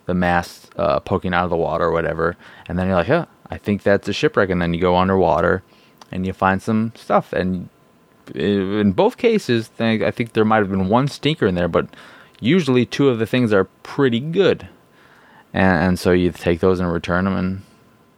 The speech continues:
that's awesome. And then we ran into a, a few jokers. Uh, one person got onto our ship at one of the outposts, and it's a safe zone, so nothing, we didn't really <laughs> realize that, oh yeah, we can't kill him, but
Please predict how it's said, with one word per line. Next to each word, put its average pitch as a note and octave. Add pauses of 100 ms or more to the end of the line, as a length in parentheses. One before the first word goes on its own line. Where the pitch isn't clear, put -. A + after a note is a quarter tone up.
(200)
that's F2+
awesome. C3 (720)
And G2
then G#2 (920)
we G2+
ran G#2
into G#2
a, G2+
a G2+
few C3
jokers. B2+ (260)
Uh, F#2
one A2+
person A#2 (760)
got G#2+
onto G#2
our G2
ship - (760)
at F2+
one G2+
of G2+
the G#2
outposts, F3+ (480)
and G2+
it's G#2+
a B2+
safe F3
zone, F2
so G#2
nothing, G#2+
we A#2+
didn't A2+
really A2
<laughs> -
realize G2+
that, F2
oh A2+
yeah, G#2
we F2
can't A2+
kill E2
him, D#2+
but E2